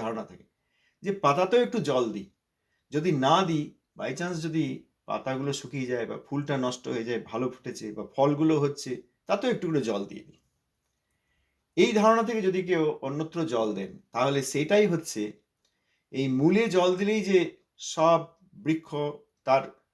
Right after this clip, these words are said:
শাখা, উপশাখা, পত্র, পুষ্প, ফল সবাই জল পাবে, এই ধারণা থেকে বিচ্যুতি। শুধু মূলে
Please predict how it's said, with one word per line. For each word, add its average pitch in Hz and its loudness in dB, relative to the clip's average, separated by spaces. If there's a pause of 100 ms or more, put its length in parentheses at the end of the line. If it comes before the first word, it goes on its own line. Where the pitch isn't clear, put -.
(260)
শাখা, 143 0 (120)
উপশাখা, 139 -4 (800)
পত্র, 131 -4 (600)
পুষ্প, - -12 (180)
ফল 117 0 (160)
সবাই 151 2 (100)
জল 120 0 (100)
পাবে, 101 -6 (260)
এই 156 0 (140)
ধারণা 123 -2
থেকে 139 -12 (120)
বিচ্যুতি। - -16 (1900)
শুধু 196 4 (100)
মূলে 226 4